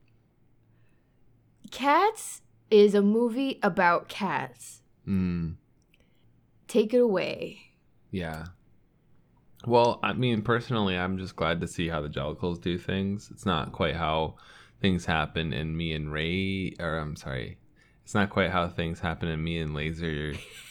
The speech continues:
Speaker 1: <laughs>
Speaker 2: Jetpacks, uh, c-, clan of cats, but it's, you know, it's a different take, and I, yeah, I appreciate their traditions.
Speaker 1: Um,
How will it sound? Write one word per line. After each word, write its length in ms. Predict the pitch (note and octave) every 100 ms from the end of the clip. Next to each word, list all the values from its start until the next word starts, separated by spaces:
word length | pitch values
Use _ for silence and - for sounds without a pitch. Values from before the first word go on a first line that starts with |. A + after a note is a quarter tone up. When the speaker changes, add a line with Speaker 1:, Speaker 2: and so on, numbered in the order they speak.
| -
Speaker 1:
<laughs> 420 | - - - -
Speaker 2:
Jetpacks, 960 | F2 F2+ - G2+ F#2 G2 - - - - _
uh, 540 | F#2+ F#2 F2+ F2 E2 C2
c-, 40 | - - - - - -
clan 720 | - G#2 G#2 G#2 G2+ G2+ G#2 A#2
of 140 | G#2
cats, 720 | - A2 G#2+ G#2+ - - - -
but 360 | F#2 F2 E2+ D2+ - _
it's, 360 | E2 E2+ - G#2+
you 100 | G#2+
know, 200 | F#2 F#2
it's 120 | G2
a 60 |
different 340 | G2+ F2 E2 E2+
take, 340 | D#2+ D#2+ -
and 280 | F2+ F2 F2 -
I, 120 | F2
yeah, 320 | E2 F#2+ F2
I 40 | E2+
appreciate 580 | E2+ - F#2 - D#2+ D#2+
their 200 | D#2+ D#2
traditions. 840 | - - C2+ D#2 - C#2 - - - _ _
Speaker 1:
Um, 600 | G3+ F#3+ E3+ E3+ - G3+